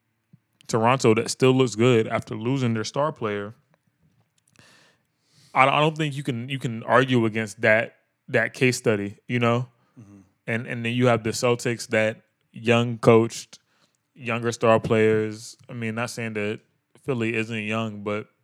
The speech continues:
Speaker 1: and I'm not saying shake the whole team up, but there has to be a little bit of a different outlook. We have to have a promise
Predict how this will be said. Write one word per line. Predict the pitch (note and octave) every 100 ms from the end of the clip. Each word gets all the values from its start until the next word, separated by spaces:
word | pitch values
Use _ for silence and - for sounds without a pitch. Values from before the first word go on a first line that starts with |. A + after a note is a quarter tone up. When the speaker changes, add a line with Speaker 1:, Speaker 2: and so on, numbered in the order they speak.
| _ _ _ _ _ _ _ _ _ _ _ _ _ _ - - -
Speaker 1:
and | C#3
I'm |
not | D#3+ D3
saying | D#3 C#3+ A#2+ -
shake | - D3+
the | C#3+ C3
whole | C3+
team | - E3+ D3
up, | G2+ F2
but | A2+ A2+ -
there | C3
has | B2+ C#3
to | C#3
be | B2
a | A2+
little | B2 A#2
bit | A2
of | G2+
a | F#2+
different | A#2 A#2+ A2
outlook. | A2+ A#2 G2
We | A2+
have | A#2 B2+
to | A2+
have | G#2 G2+
a | -
promise | G#2 A#2+ A#2 A#2 G#2 -